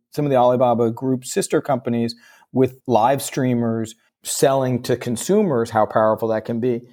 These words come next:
And I think we're starting to see this, the, the early seeds of that kind of connection happen where, where you, trust is built in a li-, online live environment in a way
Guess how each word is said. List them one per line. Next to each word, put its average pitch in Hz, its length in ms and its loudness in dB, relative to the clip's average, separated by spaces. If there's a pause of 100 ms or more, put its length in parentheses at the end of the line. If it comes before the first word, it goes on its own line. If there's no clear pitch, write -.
(100)
And 147 80 2
I 156 60 4
think 240 220 0
we're 269 120 2
starting 190 380 2
to 175 60 0
see 165 220 -2
this, 143 280 -2 (360)
the, 135 260 -2
the 143 380 2
early 170 380 4
seeds 175 440 -4
of 120 140 0
that 123 220 -2
kind 131 200 -4
of 127 140 -6
connection 131 600 -8
happen 120 480 -4 (280)
where, 135 340 2
where 135 180 2
you, 127 220 0 (180)
trust 143 360 0
is 131 140 0
built 113 440 0 (300)
in 120 120 -2
a 113 80 4
li-, 107 280 2
online 120 500 0
live 110 280 2
environment 143 520 -2
in 113 80 0
a 113 80 2
way 107 500 2